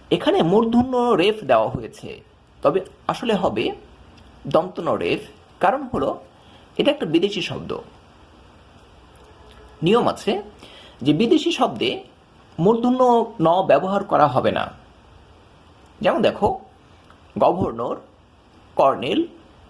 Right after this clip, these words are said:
হর্ন, ফার্নিচার, কর্নার, কোরআন। যেহেতু এখানে র আছে, স্বাভাবিকভাবে এখানে মূর্ধন্য হওয়ার কথা, স্বর আছে, মূর্ধন্য হওয়ার কথা হয়নি। ফরমান, র এর পরে মো আছে, হওয়ার কথা মূর্ধন্য ন,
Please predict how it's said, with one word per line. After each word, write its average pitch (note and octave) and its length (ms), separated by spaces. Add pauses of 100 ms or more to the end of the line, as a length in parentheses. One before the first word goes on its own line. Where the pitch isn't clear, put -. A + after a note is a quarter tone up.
(100)
হর্ন, A#2+ 340 (420)
ফার্নিচার, - 680 (520)
কর্নার, A2+ 400 (420)
কোরআন। G#3 600 (1040)
যেহেতু C4 240
এখানে C4 240
র E3 120
আছে, F3+ 600
স্বাভাবিকভাবে G#3 880
এখানে - 260
মূর্ধন্য A3+ 320
হওয়ার F#3+ 240
কথা, - 460 (520)
স্বর G#3 320
আছে, A3 400 (640)
মূর্ধন্য A#3 320
হওয়ার D#3+ 200
কথা A3 300
হয়নি। B2+ 420 (580)
ফরমান, G#3 500 (220)
র F3+ 180
এর G#3 120
পরে G#3+ 160
মো G#3 260
আছে, C#4 420 (160)
হওয়ার G3+ 160
কথা G#3+ 280
মূর্ধন্য G#3+ 460
ন, C#3 340